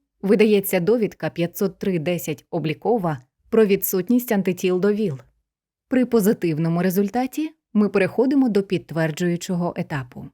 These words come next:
На цьому етапі використовуються медичні вироби із найвищими показниками специфічності, не менше дев'яносто дев'яти відсотків для всіх типів.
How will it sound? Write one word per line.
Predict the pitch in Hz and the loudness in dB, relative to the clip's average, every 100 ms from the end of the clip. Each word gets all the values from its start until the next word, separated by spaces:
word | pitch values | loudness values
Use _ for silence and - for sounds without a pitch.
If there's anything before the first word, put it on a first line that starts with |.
| _ _ _ _ _ _ - | _ _ _ _ _ _ 2
На | 214 202 | 2 4
цьому | 302 339 233 | 2 2 2
етапі | 170 175 151 160 | 2 -2 -4 -4
використовуються | 156 170 202 180 262 233 214 - | -4 -2 -2 -2 -2 0 0 2
медичні | 196 196 208 - 190 175 | 2 2 0 0 -2 0
вироби | 247 254 160 147 - _ - | 2 2 0 -4 -8 _ 0
із | 262 202 | 4 4
найвищими | 208 180 190 - 262 277 | 4 4 2 2 2 2
показниками | 285 277 226 202 170 175 | 2 0 2 2 0 0
специфічності, | - 202 240 311 - 165 139 - 151 139 _ - | -4 -4 -4 -6 -6 -6 -6 -8 -10 -10 _ 2
не | 208 214 | 4 6
менше | 220 269 254 185 | 4 2 2 0
дев'яносто | 180 196 202 190 202 | 2 2 0 0 -2
дев'яти | 185 196 208 | 0 0 0
відсотків | 170 - 180 202 - 277 | -2 -2 -4 -4 -2 0
для | 226 | 0
всіх | 196 - 196 | -2 -2 -2
типів. | - 262 - 151 | -2 -4 -2 -6